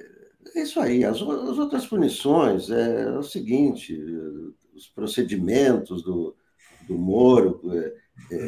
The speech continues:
ilegais, ilícitos, enquanto juiz, se es-, se esgotaram enquanto ele foi juiz, porque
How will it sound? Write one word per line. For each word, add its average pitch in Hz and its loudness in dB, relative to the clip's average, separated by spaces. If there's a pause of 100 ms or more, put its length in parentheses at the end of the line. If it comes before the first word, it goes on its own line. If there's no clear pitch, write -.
(160)
ilegais, 104 0
ilícitos, 92 -2
enquanto 107 0
juiz, 95 2
se 180 -8
es-, 214 -8
se 277 -8
esgotaram 247 0
enquanto 240 -4
ele - -6
foi - -4
juiz, 147 2
porque 143 -4